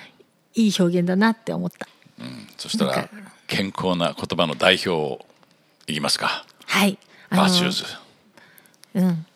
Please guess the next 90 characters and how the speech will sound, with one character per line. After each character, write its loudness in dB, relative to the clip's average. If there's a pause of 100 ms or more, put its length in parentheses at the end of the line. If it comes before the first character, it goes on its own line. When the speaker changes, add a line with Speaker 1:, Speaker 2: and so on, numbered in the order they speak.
(160)
Speaker 1:
そ -2
う -2
だ 0
ね。 -4
そ 0
う、 2
そ -4
の、 0
ち -2
ょ 2
っ -16
と -2
い 0
い？ -2
そ 0
の -2
言 0
葉 4
が -2
風 2
邪 4
を 2
ひ 4
い -8
て -4
い 0
な 0
い -2
か -6
っ -4
て -10
い -4
う -4
の -2
っ -10
て。 0
Speaker 2:
う 4
ん。 2
あ、 2
ぜ -8
ひ -6
ぜ -6
ひ。 -6
う -6
ん。 -2
Speaker 1:
言 4
葉 4
の -4
調 2
子 -4
と 0
か、 4
ま 2
あ、 -
Speaker 2:
う 4
ん。 -4
Speaker 1:
声 6
色 0
も 4
含 -6
め 0
て -4
な 0
ん -4
だ -6
け -6
ど、 4
Speaker 2:
う 2
ん。 -6
Speaker 1:
そ -6
の 4
人 0
か 2
ら 2
出 0
て -2
く -2
れ 4
る、 0
出 0
て 0
く 0
る 2
フ 2
レ 4
ー 0
ズ -2
が、 4
Speaker 2:
う -10
ん。 -6